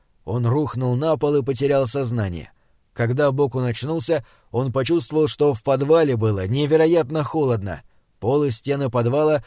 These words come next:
покрылись толстым слоем льда и потрескались.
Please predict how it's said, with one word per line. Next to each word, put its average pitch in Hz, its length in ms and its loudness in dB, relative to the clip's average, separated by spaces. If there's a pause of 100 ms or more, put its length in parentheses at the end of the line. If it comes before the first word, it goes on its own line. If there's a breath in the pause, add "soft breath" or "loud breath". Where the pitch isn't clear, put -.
(200 soft breath)
покрылись 147 640 0
толстым 160 560 0
слоем 160 440 2
льда 160 320 2
и 143 120 2
потрескались. 135 800 -2